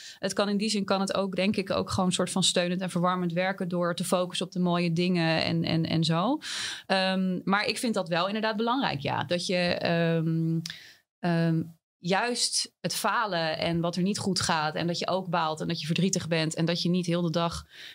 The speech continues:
juichend en rennend van de energie, eh, door het leven gaat. Ik denk dat dat wel heel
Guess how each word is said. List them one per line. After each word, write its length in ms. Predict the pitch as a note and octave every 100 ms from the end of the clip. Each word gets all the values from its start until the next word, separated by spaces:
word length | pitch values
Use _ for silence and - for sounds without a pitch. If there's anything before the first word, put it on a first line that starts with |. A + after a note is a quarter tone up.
| -
juichend 640 | F3 F3+ F#3 F3+ E3+ E3
en 260 | F3 E3+ E3
rennend 380 | F3+ F#3 E3+
van 160 | - E3+
de 80 | E3
energie, 680 | E3 E3 E3 F3+ F3 E3 D#3+
eh, 200 | E3 E3
door 140 | E3+
het 100 | E3
leven 240 | F3 G3+ -
gaat. 140 | D#3
Ik 80 | D3+
denk 140 | D#3+
dat 80 | D#3+
dat 140 | E3+
wel 160 | D#3 D#3+
heel 400 | E3 E3 E3 E3